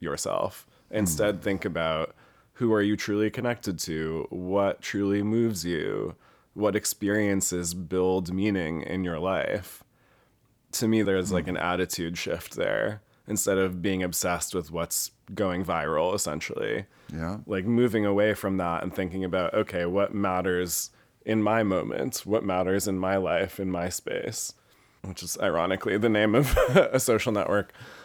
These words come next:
Speaker 1: But it's a kind of, like, community culture and a, a reorientation towards small scale things and
Speaker 2: Yeah.
Speaker 1: meaningful exchanges.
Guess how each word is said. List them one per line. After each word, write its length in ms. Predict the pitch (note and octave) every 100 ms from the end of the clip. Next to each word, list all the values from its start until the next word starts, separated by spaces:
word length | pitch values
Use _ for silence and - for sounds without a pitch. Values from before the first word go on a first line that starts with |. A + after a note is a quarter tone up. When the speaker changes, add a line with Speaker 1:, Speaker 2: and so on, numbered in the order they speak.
| - -
Speaker 1:
But 380 | A2 F2 - - _ -
it's 120 | C3
a 40 | D#3
kind 180 | D#3
of, 120 | D3 B2+
like, 140 | A#2+
community 640 | - B2 B2+ A#2+ G2+ F#2+ F#2
culture 500 | F#2+ E2 - C2 C#2+
and 140 | F2
a, 260 | F2 - F2
a 280 | F2+ F2+ F2 -
reorientation 1500 | F#2 F#2 G#2+ G#2 G2+ - F#2+ F2+ E2+ F#2 F2 E2+ - D#2+ D#2+
towards 460 | - E2 D2+ D#2
small 280 | - - -
scale 340 | - - - -
things 640 | - - F#2 G2 G#2+ - -
and 340 | D2+ D2 G2+
Speaker 2:
Yeah. 80 | G#2+ C3
Speaker 1:
meaningful 300 | B2+ F#2 -
exchanges. 960 | - - - - - - G#2+ -